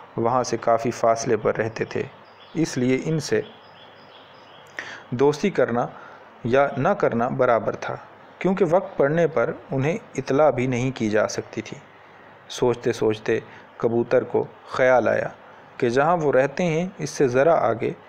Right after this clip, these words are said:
एक दूसरे दरख्त पर गिद्धों का एक जोड़ा रहता है।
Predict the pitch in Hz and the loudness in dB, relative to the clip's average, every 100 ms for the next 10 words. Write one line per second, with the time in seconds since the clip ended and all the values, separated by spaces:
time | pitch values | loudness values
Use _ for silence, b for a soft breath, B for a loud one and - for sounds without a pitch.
0 | B B - - 147 170 135 123 151 - | B B -16 -2 2 2 0 -2 -2 0
1 | 220 139 123 127 - - 120 - - B | 0 2 2 2 -2 -4 -4 -4 -20 B
2 | B - 127 143 185 190 135 123 123 139 | B -12 -4 0 2 2 2 0 2 2
3 | 127 110 107 - 117 120 | 4 2 0 -4 -8 -8